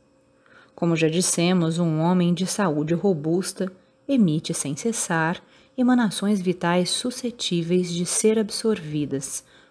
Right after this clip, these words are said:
por outras pessoas, cujo vigor aumentará. Essas emanações podem ainda curar pequenos incômodos, ou pelo menos favorecer a cura.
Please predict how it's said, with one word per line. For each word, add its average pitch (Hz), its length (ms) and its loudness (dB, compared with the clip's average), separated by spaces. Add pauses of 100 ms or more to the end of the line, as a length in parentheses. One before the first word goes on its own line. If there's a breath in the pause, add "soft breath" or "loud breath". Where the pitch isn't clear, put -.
(120)
por 185 320 2
outras 208 320 -2
pessoas, - 800 -6 (1160 loud breath)
cujo 156 200 0
vigor 165 420 2
aumentará. 180 680 0 (1120 soft breath)
Essas 156 260 -2
emanações 180 640 2
podem 190 340 0
ainda 190 240 0
curar 190 360 -4
pequenos 214 500 -2
incômodos, 185 960 0
ou 185 140 2
pelo 160 300 2
menos 165 560 2 (280 loud breath)
favorecer 226 720 4
a 151 80 2
cura. 139 460 -4